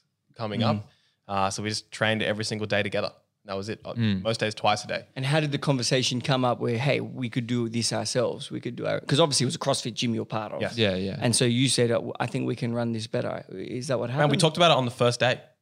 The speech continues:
Speaker 3: Mm.
Speaker 2: Did you really?
Speaker 3: Yeah, yeah,
Speaker 1: Yeah,
Speaker 3: we did. Yeah.
Speaker 1: first day we met.
Speaker 3: Yeah.
Speaker 1: We were like, "Oh, we should, we should open our own."
Speaker 3: Yeah.
Speaker 1: It was an
Speaker 3: It's
Speaker 1: entrepreneurial space. Like, lots of people in CrossFit, because it was so cheap to open up a gym and there was so much demand for the service. Like, people would just, you'd almost have to shut the door to train to stop people walking in trying to join the gym.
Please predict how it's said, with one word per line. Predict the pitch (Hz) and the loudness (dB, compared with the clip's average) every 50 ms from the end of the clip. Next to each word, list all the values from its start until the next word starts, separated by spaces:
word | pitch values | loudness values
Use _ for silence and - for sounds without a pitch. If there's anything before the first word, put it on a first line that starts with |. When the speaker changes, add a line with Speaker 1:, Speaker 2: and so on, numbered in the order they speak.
| _ _ _ _ - | _ _ _ _ 2
Speaker 3:
Mm. | 127 135 117 98 98 - | 4 4 4 4 2 2
Speaker 2:
Did | - - 180 147 - | 2 2 4 4 4
you | 147 143 | 4 6
really? | 143 113 | 6 6
Speaker 3:
Yeah, | 104 113 127 139 131 | 6 6 6 8 8
yeah, | 120 117 113 | 8 8 8
Speaker 1:
Yeah, | 120 139 131 117 | 8 8 8 6
Speaker 3:
we | 113 95 | 6 4
did. | - - - | 2 0 2
Yeah. | 107 107 98 | 4 4 4
Speaker 1:
first | 92 110 | 4 4
day | 120 113 | 2 2
we | 110 | 2
met. | 110 104 101 - - | 2 -2 -2 -4 -2
Speaker 3:
Yeah. | 101 101 95 85 | 0 2 2 2
Speaker 1:
We | 107 | 2
were | 107 | 0
like, | 104 104 107 | 0 0 2
"Oh, | 120 107 101 | 2 2 0
we | 98 98 | 0 -2
should, | - 92 - - _ _ _ 117 | -8 -14 -18 -20 _ _ _ -20
we | |
should | - - 98 | -14 -10 -10
open | 98 104 98 | -8 -6 -6
our | 98 95 98 | -4 -4 -6
own." | 95 101 - _ _ _ _ _ | -6 -8 -12 _ _ _ _ _
Speaker 3:
Yeah. | 98 98 92 | 2 2 4
Speaker 1:
It | 78 165 | 4 4
was | 170 180 | 4 6
an | - | 4
Speaker 3:
It's | 196 196 - | 4 4 2
Speaker 1:
entrepreneurial | 262 214 - 151 147 139 120 | 2 2 4 6 6 6 4
space. | - - - 104 98 98 - | 2 2 2 0 0 0 -2
Like, | 104 101 | -6 -6
lots | 107 110 120 135 143 - | 0 2 2 2 2 0
of | 139 | -2
people | 139 123 117 113 - | -2 -2 -2 -2 -2
in | 117 117 110 | -2 -4 -2
CrossFit, | - 117 104 - - 104 - | -2 -2 -2 -2 -2 -6 -8
because | - - 117 113 | -4 -4 -2 -2
it | 127 | -2
was | 131 123 - | -2 -2 -2
so | - - - 107 104 104 101 101 - - _ _ _ _ _ _ | -4 -2 0 2 2 2 0 -4 -8 -14 _ _ _ _ _ _
cheap | - - - 107 104 - | -4 -2 -2 -2 -2 -4
to | - - | -4 -4
open | 104 104 - 101 | -4 -4 -4 -6
up | 98 - | -6 -6
a | 101 | -8
gym | 104 - 110 139 - | -6 -4 -4 -4 -4
and | - 117 | -4 -4
there | 95 | -4
was | 95 - | -4 -4
so | - - - - 127 120 127 127 | -4 -4 -2 0 2 2 2 4
much | 120 110 110 - - | 2 0 0 -2 -4
demand | 110 101 98 98 98 98 107 120 131 139 - - _ _ _ _ _ _ | -4 -4 -4 -4 -2 -2 -2 -2 -2 -6 -8 -12 _ _ _ _ _ _
for | _ - 110 107 | _ -4 -2 -2
the | 98 - | -2 -2
service. | - - 98 98 110 139 147 | -4 -2 -2 0 0 -2 -4
Like, | - - | -2 0
people | - 147 147 175 170 | 0 0 2 2 0
would | 151 127 | 0 0
just, | 123 110 - - _ _ _ _ _ _ _ _ _ _ _ | 0 -2 -2 -6 _ _ _ _ _ _ _ _ _ _ _
you'd | 123 131 | -4 -2
almost | 147 175 - - | -2 0 0 -2
have | 180 160 | -2 0
to | - | 0
shut | - - - 175 147 - | 0 2 4 2 2 2
the | - 113 | -4 -4
door | - 110 104 107 104 | -2 2 2 2 2
to | 104 | 2
train | - - - 110 117 139 151 | -2 -2 -2 0 2 2 0
to | 139 | 0
stop | - - - - 233 180 - | 0 -2 2 2 2 2 2
people | 120 110 110 104 101 | 0 -4 -4 -4 -4
walking | 101 101 101 - 104 101 | -4 -6 -6 -6 -6 -4
in | 107 123 147 | -4 -4 -4
trying | 143 117 107 | -6 -6 -8
to | 98 95 | -8 -6
join | - 98 98 98 | -6 -6 -6 -6
the | 98 98 | -8 -10
gym. | - 92 90 - | -10 -10 -12 -12